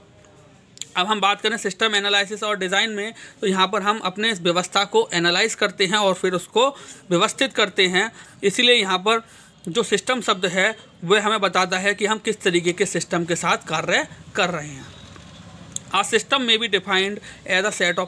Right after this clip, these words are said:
elements, यानी कि system जो है यहाँ पर उसको परिभाषित किया गया है कि यह set यानी कि एक collection है elements का, जो कि एक साथ जुड़कर एक निश्चित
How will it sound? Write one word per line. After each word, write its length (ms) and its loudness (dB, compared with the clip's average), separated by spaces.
elements, 440 -2
यानी 160 -2
कि 60 -8
system 360 -2
जो 120 0
है 200 2
यहाँ 120 0
पर 100 -2
उसको 180 -4
परिभाषित 460 0
किया 180 2
गया 200 2
है 180 -2
कि 140 -4
यह 300 0
set 300 0
यानी 280 0
कि 260 -4
एक 340 0
collection 440 0
है 300 0
elements 440 2
का, 520 0
जो 140 6
कि 120 -2
एक 180 0
साथ 180 0
जुड़कर 500 -2
एक 380 0
निश्चित 540 2